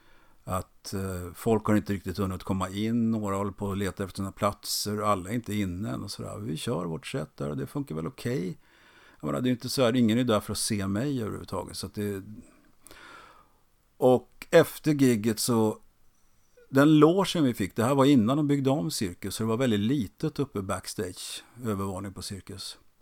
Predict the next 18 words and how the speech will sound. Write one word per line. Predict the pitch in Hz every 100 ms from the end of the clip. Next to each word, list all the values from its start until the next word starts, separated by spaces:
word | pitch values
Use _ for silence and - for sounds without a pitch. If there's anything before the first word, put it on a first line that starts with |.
| _ _ - - _ _ _ _ _ -
Eh, | - 107 98 95 - _
logen | - 131 165 170 165
vi |
fick | 151 117 104
var | 104 104
i | 101 104
stort | - 196 185
sett | - 135 113 _ - - - - -
en | 147
garderob. | 123 127 147 135 113 180 87 98 90 - - - _ _ _ _ _ _ _ _ _ _ _ _ _ _ - -
Och | 147 135 127 - _
toaletter | - 151 143 175 - - 196
och |
så | 170 127
där | 110 98
på | 104
den | 95
tiden. | 90 95 92